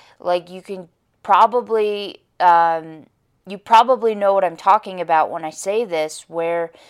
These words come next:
that fear of picking the wrong niche and not being successful, right? Our brain takes it to the extreme, and it loves to paint the worst case scenario, which would be,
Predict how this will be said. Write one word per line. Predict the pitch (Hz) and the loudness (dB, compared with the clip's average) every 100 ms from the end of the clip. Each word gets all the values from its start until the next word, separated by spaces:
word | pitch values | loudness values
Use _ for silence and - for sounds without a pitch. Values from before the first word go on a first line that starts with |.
| _ _ - | _ _ 0
that | 180 170 | 2 2
fear | - - 202 220 240 214 | -2 -16 -8 -2 0 0
of | 185 | -2
picking | - 202 208 202 | -6 -10 -10 -6
the | 185 | -2
wrong | 180 175 170 | -2 -2 -8
niche | 185 208 - | -12 -12 -12
and | 185 165 | -12 -6
not | 165 170 - | -4 -4 -6
being | 180 | -16
successful, | - 165 - 180 208 - 175 160 151 160 _ _ _ _ | -16 -18 -6 -2 -2 -4 -6 -6 -6 -10 _ _ _ _
right? | 170 180 170 - | -4 -2 -4 -6
Our | 131 202 | 0 0
brain | 196 185 196 233 254 | 0 -2 -2 -4 -12
takes | 247 202 202 214 | -12 -12 -10 -12
it | - | -14
to | - | -16
the | 165 160 | -14 -14
extreme, | 147 - - 196 208 185 175 165 - | -14 -20 -16 -12 -10 -10 -12 -14 -16
and | 170 | -12
it | 170 - | -12 -12
loves | 175 180 180 190 190 | -6 0 0 0 -4
to | - | -16
paint | 196 180 170 - _ _ _ _ | -12 -10 -12 -16 _ _ _ _
the | 175 | -10
worst | 175 185 202 - | -2 -2 -2 -6
case | 208 208 | -8 -8
scenario, | 202 180 170 175 165 160 156 | -12 -8 -6 -4 -4 -4 -4
which | 160 160 - | -6 -10 -12
would | 160 | -12
be, | 156 202 170 151 156 | -6 -6 -6 -8 -12